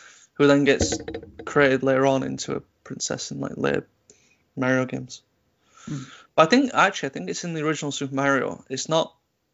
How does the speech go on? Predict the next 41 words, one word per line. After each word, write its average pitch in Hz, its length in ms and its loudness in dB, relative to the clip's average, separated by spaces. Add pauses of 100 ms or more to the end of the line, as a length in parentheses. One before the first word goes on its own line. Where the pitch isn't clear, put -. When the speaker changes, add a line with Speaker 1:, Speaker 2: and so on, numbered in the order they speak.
(120)
Speaker 1:
I 147 60 0
think 170 120 2
this 180 100 0
is - 60 -4
where 143 160 8
it 147 100 6
is. - 220 -4
It's 135 200 -6
not 160 160 -2
Princess 151 320 -8
Peach. - 280 -4
I 139 60 -6
think 147 140 -8
it's 139 80 -10
Princess 131 420 -8
Toadstool, - 640 -4 (720)
'cause 135 140 -4
that's 156 180 6
her 139 100 -2
Speaker 2:
Yeah. 139 40 2
Speaker 1:
original 135 360 0
name. 135 240 -2 (720)
Speaker 2:
That 151 200 6
Speaker 1:
So 143 160 2
Speaker 2:
sounds 127 140 -2
about 123 200 -4
right, 127 380 -8
yeah. 135 160 0 (600)
Speaker 1:
Yeah, - 260 -2
so - 180 0
it's 147 160 2
not, 147 320 2
I 139 60 2
don't 147 140 2
think 139 120 -4
it 127 120 -8
becomes 123 260 -8
Peach 131 320 -8
until 131 260 -10
later 127 320 -4
on. 131 140 -8